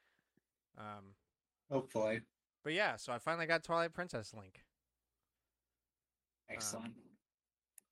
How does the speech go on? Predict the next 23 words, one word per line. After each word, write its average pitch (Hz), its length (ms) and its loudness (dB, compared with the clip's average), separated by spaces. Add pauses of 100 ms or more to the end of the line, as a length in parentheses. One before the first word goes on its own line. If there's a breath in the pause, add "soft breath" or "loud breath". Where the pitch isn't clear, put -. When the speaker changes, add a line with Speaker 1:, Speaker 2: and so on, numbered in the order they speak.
(1800)
Speaker 1:
so - 60 -14
that's - 40 -10
good. 143 60 0
Speaker 2:
My 156 760 10
suspicion 180 1080 6
is 156 320 6
that 123 560 8 (600)
Skyward 131 500 8
Sword 143 400 6
Link 156 340 4
will 143 120 10
be 127 220 8
available 123 560 6
at 120 80 4
Amazon 120 840 2 (580)
on, 113 720 6 (120)
uh, 107 460 8 (180)
Tears 120 260 10
of 110 60 -10
the 107 80 -4
Kingdom's 107 720 -4
launch 107 380 -2
day. 123 260 -4